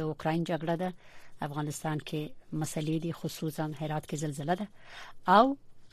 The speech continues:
د فلسطین او اسرائیلو مسله ده، چې دا درې مسلې دي په خبرونو کې. خو څرنګه چې تاسې مخکې پروګرام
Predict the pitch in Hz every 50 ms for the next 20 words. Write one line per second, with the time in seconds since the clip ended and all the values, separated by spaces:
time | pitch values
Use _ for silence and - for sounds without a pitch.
0 | - 220 208 - 220 208 196 - - 254 262 269 277 - - - 226 214 220 233
1 | 233 - - - 175 - - 170 165 160 156 160 185 180 175 165 151 151 - -
2 | - 156 180 175 165 185 208 - - - - - - - - - - - 180 180
3 | 180 180 180 175 196 202 202 175 196 247 247 226 - - 196 185 220 240 190 190
4 | 214 240 - - - - - 170 - - 156 147 165 165 190 208 208 - 226 214
5 | 202 - - - - - - - - - - - 180 180 180 180 180 - - -
6 | - - - - 277 294 285 269 254 - 262 - - 233 233 220 - - 220 220
7 | 208 214 220 - - - - - - 196 214 254 240 - - 247 247 240 - -
8 | 190 185 180 175 185 196